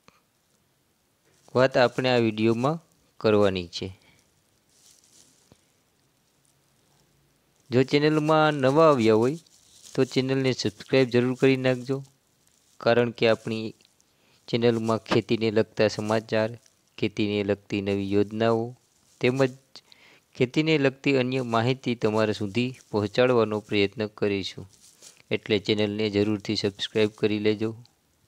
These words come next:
અને લાઈક કરવાનું ના ભૂલતા. તો મિત્રો, સૌપ્રથમ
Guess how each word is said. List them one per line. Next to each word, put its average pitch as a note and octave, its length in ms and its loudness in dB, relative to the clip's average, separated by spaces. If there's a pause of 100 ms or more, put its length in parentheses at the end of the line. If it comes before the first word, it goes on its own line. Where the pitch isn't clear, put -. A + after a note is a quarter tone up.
(1120)
અને G#2 160 -4
લાઈક A2 360 0
કરવાનું A2 580 2 (1300)
ના A2 140 0
ભૂલતા. F#2 480 -6 (1400)
તો C#3 140 6
મિત્રો, D3 560 2 (600)
સૌપ્રથમ C#3+ 720 0